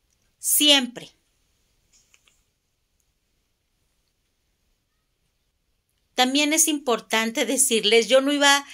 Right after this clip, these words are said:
a, a poner decoraciones, no iba a, a grabar decoraciones, pero esta piñita se me atravesó y yo dije, "¿Por qué no?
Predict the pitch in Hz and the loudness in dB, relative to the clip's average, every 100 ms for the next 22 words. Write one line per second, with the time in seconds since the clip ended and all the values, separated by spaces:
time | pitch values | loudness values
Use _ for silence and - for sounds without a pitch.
0 | - - - 214 - 214 208 214 214 226 | -20 -14 -2 0 2 -2 0 -2 2 2
1 | 233 220 233 214 190 180 - 196 196 208 | 0 -2 -2 0 0 0 0 -2 -4 -2
2 | 220 214 220 220 226 220 220 202 - 180 | -2 -2 -2 -2 -2 -2 -2 -2 -4 -8
3 | - 170 185 180 202 214 214 185 180 208 | -8 -4 -2 0 0 0 -2 -2 -2 -2
4 | 233 247 - - - 320 320 320 440 - | -4 -8 -16 -20 -2 0 4 4 4 2
5 | - 381 381 _ _ _ 262 254 302 285 | -2 -4 -4 _ _ _ -4 -2 -2 0
6 | 302 302 220 202 190 190 190 - 220 247 | 0 0 -2 -4 -2 -2 0 0 0 -2
7 | - - - 311 330 320 302 294 370 381 | -6 -18 -4 0 0 -2 -6 -4 -4 -2
8 | 359 359 226 165 | -4 -2 -4 -6